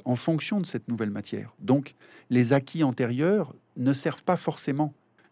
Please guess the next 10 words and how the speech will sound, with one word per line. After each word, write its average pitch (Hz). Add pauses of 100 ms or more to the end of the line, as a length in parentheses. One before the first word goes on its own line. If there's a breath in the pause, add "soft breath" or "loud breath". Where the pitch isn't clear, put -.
à, 113
à, 104
à, 101
à 104
élucider 113
ou 107
à, 98
ou 98
à 92
comprendre 127